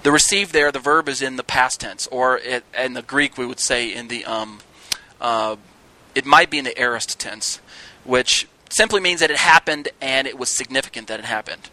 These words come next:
Uh, perfect tense would be that it happened in the past and it has ongoing effects. It might be the perfect tense there, but oftentimes Paul uses the aorist to s-, to signify that it did happen. "Did you receive the Spirit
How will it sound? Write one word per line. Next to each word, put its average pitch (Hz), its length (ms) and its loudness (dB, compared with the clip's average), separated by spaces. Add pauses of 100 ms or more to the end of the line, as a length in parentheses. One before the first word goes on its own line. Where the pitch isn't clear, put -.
(420)
Uh, 120 140 2
perfect - 380 4
tense 175 200 -2
would 156 120 -10
be 156 100 0
that 147 120 4
it 139 80 -2
happened 160 380 2
in 147 60 -4
the 143 60 -8
past 147 400 6
and 143 100 -8
it 135 60 -6
has 135 200 0
ongoing 123 400 -2
effects. - 400 -4
It - 380 -18
might 160 180 4
be 139 80 -10
the 123 60 -12
perfect 123 380 -6
tense 113 200 -10
there, 113 140 -2
but 110 120 -4
oftentimes 139 580 4
Paul 127 240 -4
uses 123 240 -10
the - 180 -10
aorist 113 400 -4 (400)
to - 80 -6
s-, - 240 0
to 117 200 0
signify 131 560 4
that 120 240 -2
it 123 240 -6
did 147 200 2
happen. - 440 0 (680)
"Did 220 240 2
you 240 120 2
receive 214 400 0
the 170 80 -4
Spirit 117 500 -4